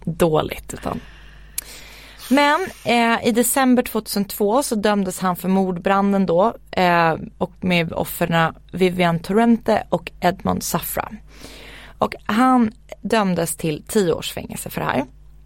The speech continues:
På den sista dagen i hans rättegång så kallade han Safra för den bästa chefen han någonsin har haft. Och han ville att alla skulle veta att det inte var menat, eh, att de skulle dö och att allting egentligen var bara en hemsk, hemsk olycka.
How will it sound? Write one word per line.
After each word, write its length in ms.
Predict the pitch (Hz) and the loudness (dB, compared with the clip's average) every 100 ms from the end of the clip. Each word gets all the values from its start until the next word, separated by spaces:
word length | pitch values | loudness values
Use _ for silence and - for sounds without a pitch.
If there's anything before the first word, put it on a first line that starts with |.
| - - - - | -20 -20 -14 -2
På 80 | 240 | 0
den 100 | 233 | 2
sista 320 | - 240 247 | 0 0 2
dagen 280 | 208 185 180 | 2 2 2
i 20 | |
hans 280 | 170 165 - | 2 0 -2
rättegång 460 | 180 - 160 160 156 | -4 -2 -2 -2 -4
så 120 | 165 | -8
kallade 400 | - 185 175 170 | -2 0 2 0
han 240 | 165 165 | 0 0
Safra 560 | - 160 - - 165 - - - | -2 -4 -2 -2 -2 -4 -8 -8
för 180 | - 175 | -2 0
den 160 | 165 170 | 0 0
bästa 320 | 180 - 180 | -2 -2 -2
chefen 340 | - 165 - | 0 -2 2
han 140 | 170 170 | 2 4
någonsin 300 | 170 - 170 | 2 2 0
har 60 | 160 | 2
haft. 260 | 202 - - - - - - | -2 -6 -16 -14 -14 -8 -4
Och 160 | - | 0
han 140 | 185 170 | 2 4
ville 160 | 165 | 2
att 100 | 165 | 2
alla 140 | 165 156 | 0 -2
skulle 220 | - 165 | 0 2
veta 360 | 170 165 - - | 2 0 0 -4
att 140 | - | 0
det 60 | - | 0
inte 140 | 160 165 | 0 2
var 60 | |
menat, 460 | 175 170 160 - - - - | 4 4 2 -4 -20 -20 -6
eh, 340 | 165 151 147 - | -2 0 -2 -4
att 100 | - | -4
de 100 | 160 | -4
skulle 220 | - 165 | -2 0
dö 280 | 196 214 220 | 4 4 4
och 200 | - - | 0 -4
att 80 | - | -2
allting 320 | 165 - 156 | -4 -2 -4
egentligen 340 | 151 143 - 156 | -4 -4 -4 0
var 160 | 147 | 0
bara 220 | - 151 | 0 -2
en 80 | 156 | -2
hemsk, 400 | 151 175 156 - | 2 0 0 -6
hemsk 240 | - 170 - | -8 -6 -8
olycka. 500 | - - - - | -6 -6 -2 -2